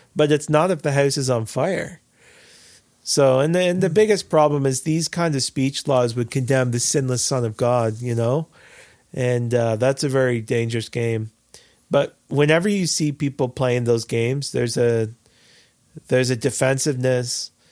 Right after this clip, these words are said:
and there's an avoidance of responsibility.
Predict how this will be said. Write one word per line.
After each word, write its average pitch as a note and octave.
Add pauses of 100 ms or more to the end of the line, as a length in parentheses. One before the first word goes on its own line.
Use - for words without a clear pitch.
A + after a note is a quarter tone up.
(300)
and C3
there's C3
an C3
avoidance A#2+
of A#2
responsibility. D3